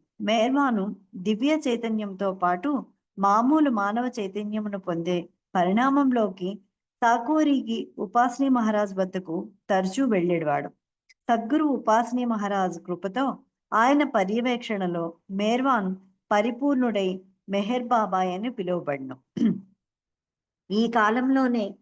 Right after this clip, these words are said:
మెహర్ బాబా తన శిష్యులను, సహచరులను ప్రోగు చేసుకున్నాడు. ఆఖరిసారిగా పంతొమ్మిది వందల ఇరవై ఒకటి మెహర్ బాబా సాకోరిలో ఆరు మాసములు మహారాజ్ సాంగత్యంలో గడిపాడు. సాకోరిలోనే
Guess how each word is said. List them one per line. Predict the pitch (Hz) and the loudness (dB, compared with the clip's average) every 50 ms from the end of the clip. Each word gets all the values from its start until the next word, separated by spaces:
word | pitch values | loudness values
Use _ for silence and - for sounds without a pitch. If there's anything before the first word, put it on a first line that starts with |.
| _ _ - | _ _ -2
మెహర్ | 202 214 240 247 233 240 | 0 2 2 2 2 4
బాబా | 247 277 262 233 226 214 196 190 175 - - _ _ - | 4 4 4 4 4 2 2 0 -2 -6 -12 _ _ 2
తన | 247 240 240 240 | 2 4 4 2
శిష్యులను, | 233 240 240 240 233 - 285 277 285 269 262 233 220 214 214 - _ _ _ _ - | 0 -2 -4 -8 -6 -4 0 2 2 2 2 2 -2 -4 -6 -10 _ _ _ _ 2
సహచరులను | 202 180 196 202 - 262 262 262 262 240 220 208 - _ _ _ _ 214 202 _ - 220 208 _ - 233 | 2 2 2 2 2 0 2 2 2 0 0 -2 -8 _ _ _ _ -20 -20 _ -20 -20 -20 _ -14 -14
ప్రోగు | 220 226 220 185 185 180 185 185 196 | -6 -2 0 0 2 0 -2 -2 -2
చేసుకున్నాడు. | 190 185 190 - 190 175 170 160 156 - - - _ _ _ _ _ _ _ - | -2 -2 -2 -6 -8 -4 -2 -2 -2 -4 -6 -12 _ _ _ _ _ _ _ -2
ఆఖరిసారిగా | - 214 240 240 - 311 311 311 330 277 262 240 214 214 202 190 190 - - _ - 214 | 2 2 2 2 2 0 0 2 4 4 4 4 4 2 2 2 0 -4 -12 _ 0 0
పంతొమ్మిది | 208 226 220 294 285 285 294 | 0 0 0 -4 -4 -4 -4
వందల | 294 277 277 247 214 | -2 -2 -2 0 0
ఇరవై | 202 202 220 254 254 233 | 0 0 0 0 2 2
ఒకటి | 226 226 226 214 196 180 185 - _ _ _ _ _ _ 202 | 0 0 -2 -2 -2 -2 -4 -8 _ _ _ _ _ _ -4
మెహర్ | 202 208 220 247 240 | -2 -2 0 0 0
బాబా | 247 277 277 269 220 226 208 190 190 - - - _ _ | 2 2 2 4 2 2 0 0 -2 -6 -12 -20 _ _
సాకోరిలో | - 208 208 208 208 254 254 262 262 254 233 214 202 202 226 - - _ _ _ _ - | 0 0 0 0 -2 -2 -2 -2 -2 -2 -2 0 2 0 0 -2 -6 _ _ _ _ -2
ఆరు | 202 220 240 254 269 | 0 2 2 2 0
మాసములు | 254 226 220 233 233 285 285 302 302 285 233 196 214 214 - _ _ _ _ _ - | 0 -2 -2 -4 -4 -4 -6 -4 -2 -2 -2 -2 -2 -4 -10 _ _ _ _ _ -6
మహారాజ్ | 208 214 226 240 254 269 285 294 | -4 -2 -2 0 0 0 0 0
సాంగత్యంలో | 285 - 233 214 214 214 214 208 - 208 190 185 202 240 | -2 -4 -4 -4 -4 -6 -8 -8 -8 -10 -6 -4 -2 -2
గడిపాడు. | 233 220 180 170 165 - 160 147 147 - _ _ _ _ _ _ _ _ - | 0 0 0 0 0 0 0 0 -2 -4 _ _ _ _ _ _ _ _ 0
సాకోరిలోనే | 226 214 220 220 247 247 254 247 262 254 247 247 233 220 214 202 196 190 185 - | 0 2 2 2 2 0 2 2 0 0 0 0 0 -2 -2 -6 -8 -8 -10 -10